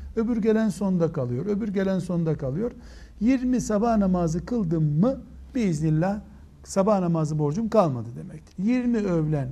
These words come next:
yirmi ikindi. Bunları sabah, öğle, ikindi, akşam takvimi yaparak da bitirebilirim. Günlük takvim yaparak da bitirebilirim.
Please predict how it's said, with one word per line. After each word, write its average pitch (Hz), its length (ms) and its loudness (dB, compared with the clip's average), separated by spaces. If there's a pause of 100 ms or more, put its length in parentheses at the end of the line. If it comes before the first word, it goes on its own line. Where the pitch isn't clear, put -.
(100)
yirmi 214 340 2
ikindi. 139 500 -6 (440)
Bunları 254 440 0 (200)
sabah, 226 380 2 (260)
öğle, 220 380 2
ikindi, 208 400 0
akşam 196 480 -2
takvimi 185 460 0
yaparak 165 500 2
da 127 140 -2
bitirebilirim. 247 640 -2 (800)
Günlük 175 680 2
takvim 156 440 2
yaparak 139 480 0
da 180 220 0 (320)
bitirebilirim. 131 680 0